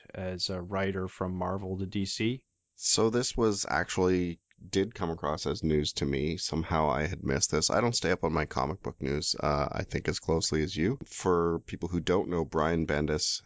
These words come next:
Speaker 2: has been, uh, a massively popular and successful writer for Marvel Comics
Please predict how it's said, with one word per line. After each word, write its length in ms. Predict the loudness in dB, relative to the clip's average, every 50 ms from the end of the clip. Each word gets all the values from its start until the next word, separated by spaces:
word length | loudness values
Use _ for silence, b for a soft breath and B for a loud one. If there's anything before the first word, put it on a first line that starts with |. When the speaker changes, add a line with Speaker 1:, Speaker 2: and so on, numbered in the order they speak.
| -14 -10
Speaker 2:
has 260 | -4 -2 0 0 0
been, 420 | 0 0 0 2 2 0 -2 -2 -4 -6
uh, 300 | -6 -4 -4 -4 -4 -6 -6
a 100 | -4 -2
massively 840 | -2 0 0 2 2 2 2 2 2 0 0 -2 0 0 0 0
popular 680 | 0 -2 0 0 0 0 0 0 0 0 0 0 0 -2
and 280 | -2 -4 -2 -2 -2 -4
successful 800 | -6 -6 -6 -4 -2 -2 -2 -2 -2 0 0 2 2 2 0 0
writer 420 | 2 2 2 2 2 2 0 0
for 160 | -2 -2 0
Marvel 520 | 0 2 2 2 4 2 2 2 0 -2 -2
Comics 640 | -2 -2 0 0 0 0 -2 -4 -4 -8 -8 -10